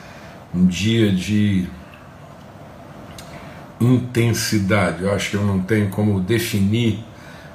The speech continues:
o dia de hoje na nossa vida, aqui na nossa casa, a não ser com a palavra intensidade.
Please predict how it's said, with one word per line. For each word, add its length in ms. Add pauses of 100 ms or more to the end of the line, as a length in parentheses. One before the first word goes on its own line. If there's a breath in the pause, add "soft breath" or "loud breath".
o 120
dia 180
de 180
hoje 300
na 140
nossa 340
vida, 500
aqui 140
na 140
nossa 340
casa, 600 (680 loud breath)
a 20
não 160
ser 300
com 80
a 60
palavra 920 (600 loud breath)
intensidade. 1300